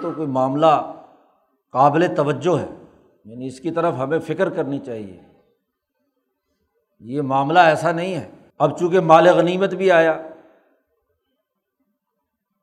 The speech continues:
تو اب اس کے نتیجے میں جب حکومت مضبوط ہونے لگی، جب کسی بھی پارٹی کا اقتدار آتا ہے،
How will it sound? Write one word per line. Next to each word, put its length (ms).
تو 80
اب 220
اس 160
کے 120
نتیجے 420
میں 220
جب 220
حکومت 520
مضبوط 500
ہونے 200
لگی، 320
جب 280
کسی 280
بھی 120
پارٹی 460
کا 200
اقتدار 600
آتا 340
ہے، 80